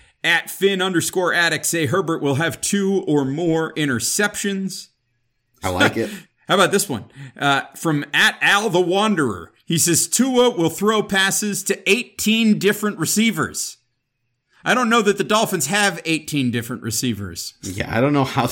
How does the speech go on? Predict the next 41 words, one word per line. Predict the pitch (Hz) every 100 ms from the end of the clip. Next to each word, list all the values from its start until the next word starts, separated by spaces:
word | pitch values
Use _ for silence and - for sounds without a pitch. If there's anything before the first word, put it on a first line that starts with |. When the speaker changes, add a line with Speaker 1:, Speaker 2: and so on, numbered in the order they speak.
| - 180 175
Speaker 2:
unless | 127 156 175
he's | 214 165
gonna, | 175 160 143 120 120 123
I |
mean, | 127 123
maybe | 131 139
he | 143 123
completes | 123 117 143 131 131
one | 127
to | 123
himself. | 113 113 139 139 143 139 117
Maybe | 120 117
you | 117 113
get | 117 107
a |
tackle | 95 - 127 135 123 107
eligible. | 131 156 143 135 135 147 151 151 147 - - - 135
Maybe | 123 120 123
you | 117 113
get | 120
a | 101
batted | 123 131 131 107
ball | 131 135 135
and | 117
a |
guard | 87 113 139 151 131
comes | 165 151 135
up | 151 135
with | 147 135
one. | 151 151 151 151 - _
I | 143 151
even, | 190 185 151
<laughs> | 165
even | 226 220 180
with | 165 170
all | 180
that, | 139 190 165
I, | 127 131
I | 117 127
think | 135 123
your | 107 123